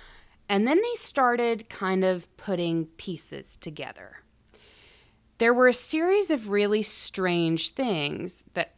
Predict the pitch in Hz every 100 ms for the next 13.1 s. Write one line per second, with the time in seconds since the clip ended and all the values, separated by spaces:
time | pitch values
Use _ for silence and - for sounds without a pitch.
0 | - - - 247 214 160 151 147 - 170
1 | 165 160 160 - - - 156 160 - 330
2 | 170 - - 175 _ _ _ _ _ _
3 | _ _ _ _ _ _ _ _ _ _
4 | _ - 214 285 285 202 175 180 180 -
5 | - _ - 196 196 185 147 139 143 196
6 | - 175 - 220 240 214 160 151 160 -
7 | _ _ _ - 180 - 202 196 220 220
8 | 175 151 196 _ - 160 170 160 160 185
9 | 175 170 170 - 156 165 143 139 160 -
10 | - _ 165 147 139 - - 151 - 131
11 | 135 _ _ _ _ - 165 156 151 147
12 | 151 160 _ - - 185 165 339 208 120
13 | 123